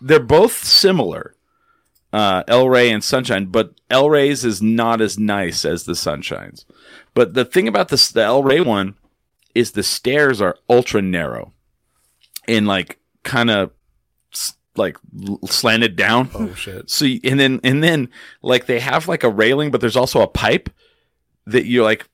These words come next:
Speaker 1: like, if you slip a little, you grab it and you're like, "Oh, I should not be grabbing this pipe." <laughs> Like, it's, <laughs> you know, like, and, uh, and, like, we've done the wrestling at the El Rey, and, like, so all the wrestlers are down there, and it gets fucking humid in there.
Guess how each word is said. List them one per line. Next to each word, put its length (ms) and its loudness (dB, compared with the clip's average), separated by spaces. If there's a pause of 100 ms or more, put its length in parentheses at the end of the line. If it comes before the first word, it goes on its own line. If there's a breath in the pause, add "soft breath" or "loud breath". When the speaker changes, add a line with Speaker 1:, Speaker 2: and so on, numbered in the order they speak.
Speaker 1:
like, 240 -4
if 80 -8
you 80 -2
slip 260 -2
a 40 -4
little, 160 4
you 100 0
grab 300 2
it 40 0
and 80 -4
you're 80 2
like, 120 0
"Oh, 80 4
I 100 6
should 200 -4
not 160 0
be 60 -6
grabbing 420 -4
this 160 -8
pipe." 340 -10
<laughs> 40 -16
Like, 720 -2
it's, 1400 0
<laughs> 80 0
you 80 2
know, 220 4
like, 220 0 (480 loud breath)
and, 380 4
uh, 400 2 (380)
and, 420 0 (460)
like, 180 -4 (100)
we've 220 0
done 140 2
the 80 -2
wrestling 400 0
at 100 -4
the 100 -2
El 120 -2
Rey, 200 -2
and, 100 -6
like, 140 -6
so 180 -4
all 180 0
the 80 -4
wrestlers 360 -6
are 60 -12
down 180 -6
there, 220 -6
and 120 -6
it 200 -6
gets 260 -10
fucking 460 -8
humid 480 -10
in 120 -12
there. 280 -14